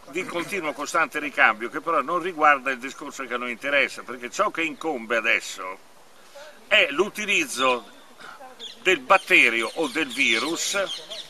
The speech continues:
a fini di dominio, l'abbiamo detto tante volte, lo ripetiamo, abbiamo qui i libri che lo dimostrano,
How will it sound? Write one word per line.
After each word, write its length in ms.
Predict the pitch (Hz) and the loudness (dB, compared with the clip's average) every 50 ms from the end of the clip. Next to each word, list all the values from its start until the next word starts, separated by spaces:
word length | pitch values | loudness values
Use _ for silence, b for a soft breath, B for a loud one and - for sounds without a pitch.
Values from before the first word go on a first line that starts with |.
| - - - - - - - - - - - - - - - - - - - - | -8 -8 -8 -8 -10 -12 -14 -16 -14 -12 -12 -12 -12 -14 -12 -10 -6 -6 0 6
a 120 | - 233 240 | 6 6 6
fini 420 | - - 202 185 175 175 180 175 156 | 6 2 0 2 2 2 2 0 0
di 220 | 160 185 180 170 | 0 0 0 0
dominio, 540 | 143 185 190 180 175 180 175 165 165 175 170 | 2 2 2 4 6 6 6 6 6 4 4
l'abbiamo 380 | 165 156 143 151 151 143 147 147 | 4 4 4 4 2 2 2 0
detto 280 | 151 156 139 - 151 | -2 -4 -4 2 2
tante 320 | 147 160 170 170 - 196 196 | 4 4 4 2 0 -2 -2
volte, 360 | 190 185 185 175 - 156 156 | 2 4 4 4 2 2 0
lo 120 | 147 147 | 0 0
ripetiamo, 520 | 151 156 - 156 156 143 156 147 135 131 139 | -2 -2 -2 -4 -4 0 2 2 4 4 2
abbiamo 320 | 139 135 160 160 151 147 | 0 0 0 0 0 -2
qui 180 | 143 - 160 151 | -4 -2 -4 -2
i 40 | 143 | -2
libri 360 | 170 175 160 131 135 135 117 | 0 -2 -2 -2 -4 -6 -6
che 100 | 110 135 | -6 -6
lo 80 | 127 120 | -6 -6
dimostrano, 680 | 123 139 143 135 123 107 - - 117 117 123 139 147 | -8 -8 -6 -6 -6 -6 -6 -8 -8 -6 -6 -6 -8